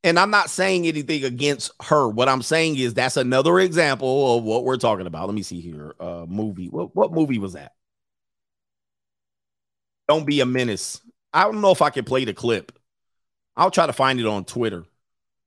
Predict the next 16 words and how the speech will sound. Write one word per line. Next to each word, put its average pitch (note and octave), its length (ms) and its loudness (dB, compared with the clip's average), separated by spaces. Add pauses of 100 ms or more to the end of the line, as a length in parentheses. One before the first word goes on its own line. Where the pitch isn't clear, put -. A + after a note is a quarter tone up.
(600)
But D3 140 4
what D#3 220 4
we're G3+ 140 4
talking F#3 340 4
about B2+ 240 4
is A2+ 180 -6
exactly A#2 560 -4
that. G2+ 320 -8 (1080)
<laughs> - 60 -20
All C3 160 -6
right, G#2 280 -12
anyway, G#2 340 -14
let G2+ 120 -14
me G#2+ 80 -12
see G2+ 240 -14
here. F#2 260 -16